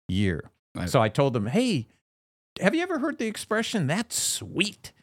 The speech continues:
Speaker 1: And they said, "Yeah, we have." I said, "Well, that's what we want, a sweet new year." So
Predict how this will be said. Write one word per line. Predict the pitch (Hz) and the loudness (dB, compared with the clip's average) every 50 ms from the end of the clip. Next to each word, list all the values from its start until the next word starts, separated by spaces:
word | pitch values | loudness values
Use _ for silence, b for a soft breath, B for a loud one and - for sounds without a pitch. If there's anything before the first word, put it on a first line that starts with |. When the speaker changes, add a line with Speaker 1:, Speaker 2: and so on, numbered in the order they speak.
| _ _ - | _ _ -2
Speaker 1:
And | - 123 123 | 2 2 4
they | 123 120 | 4 2
said, | 117 - - 131 131 120 - | 2 2 2 2 2 2 2
"Yeah, | - 427 440 440 - 131 | 2 4 4 4 2 2
we | 123 139 190 220 | 0 0 2 2
have." | 202 214 254 - 113 113 120 | 2 2 2 0 -2 -2 -4
I | 135 | -4
said, | - - 135 | -2 -2 0
"Well, | 113 107 104 101 98 | 0 0 0 0 0
that's | 101 143 185 202 - | 0 0 0 0 0
what | - 151 135 113 | 0 0 0 2
we | 143 143 127 | 2 2 2
want, | 110 104 95 95 - | 2 0 -2 -4 -8
a | 101 | -8
sweet | - - - - 117 143 156 139 - _ _ - | -10 -8 -4 0 0 0 0 -2 -6 _ _ -2
new | - 101 117 | 2 4 4
year." | 113 95 82 - | 4 4 0 -2
So | - - - 156 131 - - | -2 2 4 4 4 4 0